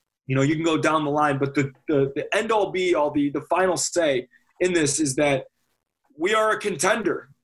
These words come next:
They're an elite team. They're a top, you know, four team in the Big Ten. You know, if you go based on rankings-wise, they're the number one team in the Big Ten. Uh, you know, in the country, obviously, like, I would take them just against just about anyone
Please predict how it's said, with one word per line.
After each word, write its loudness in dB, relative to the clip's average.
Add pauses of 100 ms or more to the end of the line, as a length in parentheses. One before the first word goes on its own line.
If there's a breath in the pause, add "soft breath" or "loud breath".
(100)
They're 2
an 0
elite -2
team. 0
They're 2
a -2
top, 0 (360 loud breath)
you 0
know, 0 (380)
four 2
team -2
in 2
the -2
Big 0
Ten. 0
You -4
know, 2
if -2
you 0
go 0
based 2
on -2
rankings-wise, -2
they're 0
the -2
number 0
one -2
team -4
in -2
the -2
Big 0
Ten. 0 (760)
Uh, 2
you 2
know, 2
in 0
the 0
country, 0
obviously, 0
like, -2
I 2
would 0
take 0
them 0
just -2
against -2
just 0
about 0 (100)
anyone 0